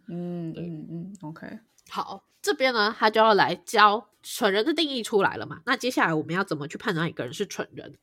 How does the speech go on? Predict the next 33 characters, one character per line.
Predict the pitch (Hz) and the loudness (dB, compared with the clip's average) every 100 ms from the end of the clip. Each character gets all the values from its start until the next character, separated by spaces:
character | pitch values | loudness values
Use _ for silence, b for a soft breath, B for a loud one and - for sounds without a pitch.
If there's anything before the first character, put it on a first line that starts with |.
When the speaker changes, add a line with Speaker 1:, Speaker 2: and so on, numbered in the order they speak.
| _ | _
Speaker 2:
首 | - 208 | -2 0
先 | 208 392 | 2 4
呢， | 392 349 | 4 0
先 | - 311 | -2 -2
拿 | 254 196 | 0 0
出 | - 220 | 0 -2
身 | 220 359 | 0 -2
旁 | 349 208 | -2 -4
的 | 180 | -6
一 | |
张 | 202 202 | -6 -6
白 | 180 160 | -6 -6
色 | 320 | -4
的 | 202 | -6
纸， | - - _ | -10 -18 _
如 | 208 285 | -2 0
果 | 226 | 0
没 | 202 | -2
有 | |
白 | 170 175 | -2 -2
色 | - 233 | -2 -4
的 | - | -4
纸， | - | -10
就 | 208 | -6
打 | - | -4
开 | - 202 | -2 -2
你 | 175 | -4
的 | 107 | -8
手 | - | -10
机。 | - 233 262 B B _ - - - - | -12 -10 -10 B B _ -20 -20 -20 -8
Speaker 1:
<laughs> | - 302 - 311 311 605 | 0 0 2 0 0 -2
好。 | 151 156 - B B B - | 0 0 -4 B B B -2
Speaker 2:
好， | 123 117 | 0 0